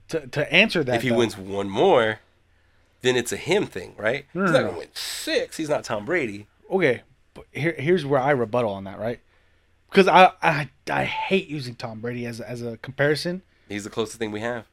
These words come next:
Speaker 1: But he is the closest thing we have right now. Uh, and the most recent, I should say.
Speaker 2: Mm-hmm. Yeah.
Speaker 1: Is that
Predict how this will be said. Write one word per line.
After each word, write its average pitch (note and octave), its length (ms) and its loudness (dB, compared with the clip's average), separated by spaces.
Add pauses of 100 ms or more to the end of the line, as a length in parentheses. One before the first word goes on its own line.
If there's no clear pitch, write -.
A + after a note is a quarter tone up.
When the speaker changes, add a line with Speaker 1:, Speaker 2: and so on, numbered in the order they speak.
(120)
Speaker 1:
But C#3 100 0
he F3 140 2
is D#3 100 2
the C3+ 80 -8
closest C#3+ 240 -2
thing C3+ 140 -2
we A#2+ 80 -4
have A#2 120 -2
right G#2+ 80 -6
now. F#2+ 140 -16 (500)
Uh, C3 160 0
and C3+ 100 -4
the C#3 40 0
most C3+ 220 -2
recent, B2 340 -6
I F#2+ 100 -10
should G2+ 200 -8
say. G2 160 -6 (220)
Speaker 2:
Mm-hmm. G#2 60 -8
Yeah. G2 80 -4 (800)
Speaker 1:
Is C#3+ 160 -4
that C#3 340 4